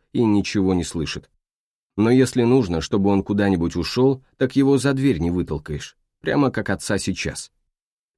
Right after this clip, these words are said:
Пятница, половина первого, а он режет свой куриный стейк так, словно проводит операцию,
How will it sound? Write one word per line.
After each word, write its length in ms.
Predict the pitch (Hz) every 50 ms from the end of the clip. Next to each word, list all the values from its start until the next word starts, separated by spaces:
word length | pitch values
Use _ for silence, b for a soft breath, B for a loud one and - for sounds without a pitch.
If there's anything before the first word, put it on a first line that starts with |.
| _
Пятница, 640 | - 120 131 131 131 139 127 131 - 131 127 120 - _
половина 460 | _ 95 92 90 90 92 104 107 107 101
первого, 560 | - - 113 104 82 78 73 78 78 - - _ _ _ _ _
а 140 | _ 80 90
он 180 | 98 98 95
режет 320 | 98 104 107 90 90 82 76
свой 260 | - 98 98 92 82
куриный 380 | - - 95 92 90 87 80
стейк 360 | 78 - - - 101 92 80 -
так, 240 | - 117 110 98 -
словно 340 | - 92 87 78 80 76 76
проводит 460 | - 92 98 98 98 95 90 76 85
операцию, 640 | 78 - 107 107 104 78 78 - - 76 69 - b